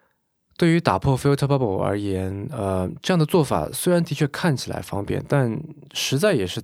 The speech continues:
太过于结果导向了。因为花钱订阅只能给你一个结果，你交出了这件事情的时候，也交出了自己处理它的权利。啊，这里的力是力量的力啊，你放弃使用了这个 power，把它授权给了别人。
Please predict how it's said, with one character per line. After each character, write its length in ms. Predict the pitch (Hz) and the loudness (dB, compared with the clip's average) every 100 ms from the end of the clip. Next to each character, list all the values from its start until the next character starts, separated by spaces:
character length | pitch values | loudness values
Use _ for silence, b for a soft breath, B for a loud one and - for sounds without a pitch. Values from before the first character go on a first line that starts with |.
| - | -4
太 220 | - 160 | 0 0
过 240 | - 160 | 4 4
于 160 | 107 107 | 4 0
结 240 | - 117 | 0 2
果 180 | 135 120 | 4 4
导 180 | 117 95 | 2 -2
向 260 | - 101 98 | -4 -6 -8
了。 100 | 110 | 0
因 100 | 170 | 4
为 100 | 175 | 4
花 220 | 170 180 | 6 4
钱 240 | 170 120 127 | 4 2 2
订 160 | 143 | 2
阅 240 | 120 117 104 | 4 4 2
只 160 | 98 | -2
能 180 | 85 98 | -2 0
给 140 | 120 | 0
你 320 | 123 101 95 - | 0 0 -4 -6
一 140 | - | -4
个 100 | 117 | -2
结 320 | - - 92 | -2 -2 0
果， 240 | 117 - - B B - | -2 -2 -6 B B -8
你 100 | 110 | -2
交 160 | - | 2
出 120 | 180 196 | 4 4
了 80 | |
这 80 | 147 | 2
件 140 | 147 135 | 4 2
事 140 | 147 | 2
情 100 | 113 | 0
的 80 | 110 | -2
时 140 | 104 | -2
候， 140 | 107 104 | -2 -2
也 160 | 92 | -2
交 200 | - 123 | 2 2
出 180 | 135 143 | 2 0
了 140 | 120 | 0
自 140 | 104 147 | -2 -6
己 120 | 117 | -8
处 180 | - 127 | -6 -6
理 100 | 110 | -6
它 180 | - 98 | -4 -4
的 80 | 101 | -4
权 240 | - 87 95 | -4 -6 -4
利。 180 | 110 - b b b - | -6 -8 b b b -12
啊， 160 | - | -8
这 100 | - | -2
里 60 | 110 | -2
的 100 | 101 | 0
力 140 | 107 110 | 0 0
是 180 | - | -2
力 160 | 135 151 | 0 2
量 160 | 113 92 | 2 0
的 80 | |
力 180 | 95 - | -4 -4
啊， 160 | 107 - B B B B - | -6 -10 B B B B -4
你 160 | 117 | 0
放 160 | 113 185 | 2 2
弃 100 | 147 | 2
使 160 | - | 2
用 100 | 117 | 2
了 60 | 127 | 2
这 120 | 117 | 0
个 80 | 120 | -2
power， 520 | - - 160 156 - | -2 2 4 4 2
把 120 | - 98 | -2 -4
它 120 | 104 | -2
授 200 | - 147 | 2 2
权 180 | - 110 | 2 -4
给 120 | - | -4
了 120 | 92 | -4
别 160 | - - | -4 -6
人。 220 | - | -6